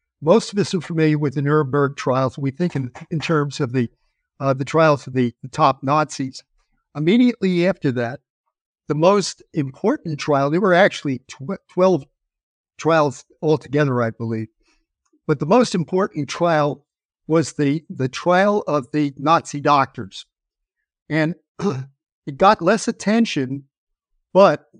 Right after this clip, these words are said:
it was very, very significant in one sense. First of all, <laughs> they, they probably used retroactive, uh, law in order to, uh, uh, find guilty, uh, the,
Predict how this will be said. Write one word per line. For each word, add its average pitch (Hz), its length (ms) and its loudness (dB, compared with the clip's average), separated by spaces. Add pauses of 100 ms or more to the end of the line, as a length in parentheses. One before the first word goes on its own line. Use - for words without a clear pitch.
(580)
it 170 100 2
was 151 180 -4
very, 196 320 2
very 175 260 0
significant 139 720 0 (100)
in 139 180 -2
one 139 200 -2
sense. 143 460 -4 (400)
First 226 260 2
of 165 100 2
all, 147 360 0 (440)
<laughs> - 460 -20
they, 170 220 2
they 175 120 2
probably 196 380 4
used 180 400 -2
retroactive, 151 760 2 (220)
uh, 135 280 0 (160)
law 135 560 0 (140)
in 143 120 -2
order 151 280 2
to, 135 440 -4
uh, 127 160 0 (560)
uh, 131 220 -2 (420)
find 175 420 2
guilty, 147 580 0 (460)
uh, 139 220 0
the, 143 280 0